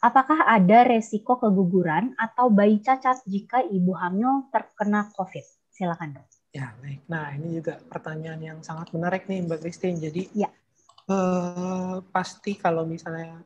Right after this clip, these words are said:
Speaker 2: lagi hamil, kita kan akan sangat stres, terutama untuk bayinya. Eh, apalagi kalau misalnya kita hamil dan kita kena covid. Nah, jadi untuk sampai saat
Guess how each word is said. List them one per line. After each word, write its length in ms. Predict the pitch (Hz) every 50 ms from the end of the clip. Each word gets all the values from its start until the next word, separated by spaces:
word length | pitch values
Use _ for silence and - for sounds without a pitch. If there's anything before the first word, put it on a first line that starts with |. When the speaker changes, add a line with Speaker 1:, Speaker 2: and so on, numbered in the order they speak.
| _
Speaker 2:
lagi 240 | - 165 151 151 156
hamil, 480 | 165 156 147 143 143 156 165 185 196 - _ _ - - _ _ _ _ _
kita 80 | - 175
kan 160 | - 196 190 185 175
akan 180 | 175 175 165 165
sangat 320 | - - 160 160 165 165 160 _ _ _ _ _ _
stres, 460 | _ - - - - - 180 - - - - - - - - - _ _ _ _ _ _ _ _ _ _ _ _ _ _ _ _ _ -
terutama 400 | 151 151 - 143 147 156 165 165
untuk 240 | 156 156 156 - -
bayinya. 480 | 151 151 151 151 160 165 165 156 151 139 - _ _ _ _ _ _ _ _ _ _ _ _ _ _ _ _ _ - 160
Eh, 200 | 147 147 147 143 147
apalagi 480 | 147 - 156 151 147 143 147 175 175
kalau 160 | 175 160 156 156
misalnya 320 | 156 156 - 156 151 151
kita 160 | 151 151 -
hamil 640 | 160 156 160 156 156 147 143 143 160 185 196 202 196
dan 240 | 170 151 165 170 180
kita 240 | 170 - - - 170 165
kena 400 | - 160 147 147 147 143 143 143
covid. 340 | - - 147 - - 190 165 - - _ _ _ _ _ _ _ _ _ _ _ _ _ _ _ _ _ _ _ _
Nah, 180 | 143 139 135 127 _ _
jadi 320 | - 147 147 143 175 180 175
untuk 240 | 165 165 165 - -
sampai 320 | - - 170 160 160 165
saat 240 | - - 170 170